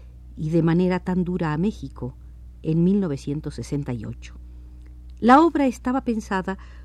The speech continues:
como un homenaje y resuelta con elementos dancísticos legítimos.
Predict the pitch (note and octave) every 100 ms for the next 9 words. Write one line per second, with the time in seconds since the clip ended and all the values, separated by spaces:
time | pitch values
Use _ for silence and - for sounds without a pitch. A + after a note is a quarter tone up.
0 | - - F3+ F3+ G#3+ A3 - F#3+ F#3 F#3+
1 | A3+ B3 - C3+ C3 - - - - -
2 | - - A3+ A3 B3+ B3 D#4 D4+ - C#4+
3 | G3 E3+ E3 F3 G3+ G3 E3 D#3 - A#3+
4 | - A#3 - A#3+ - D#3 D3 - A#2 -
5 | B2+ B2+ C#3 -